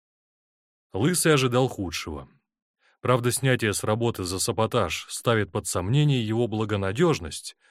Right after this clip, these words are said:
но это пустяк. А дело о боярке, ну, за это он спокоен.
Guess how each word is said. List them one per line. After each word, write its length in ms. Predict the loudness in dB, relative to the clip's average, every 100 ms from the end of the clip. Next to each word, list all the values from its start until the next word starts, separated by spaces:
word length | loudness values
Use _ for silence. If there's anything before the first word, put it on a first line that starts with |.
| _ _
но 80 | 2
это 180 | 2 2
пустяк. 560 | 0 -2 0 -2 -2 _ _ _ _ _
А 120 | -2 0
дело 340 | 2 4 2
о 40 |
боярке, 760 | 2 0 4 4 2 -2 -10 -10 -18 _ _
ну, 380 | 0 2 2 -4 -14 _
за 180 | 0 4
это 240 | 4 2
он 100 | 0
спокоен. 540 | 0 -4 -4 -6 -8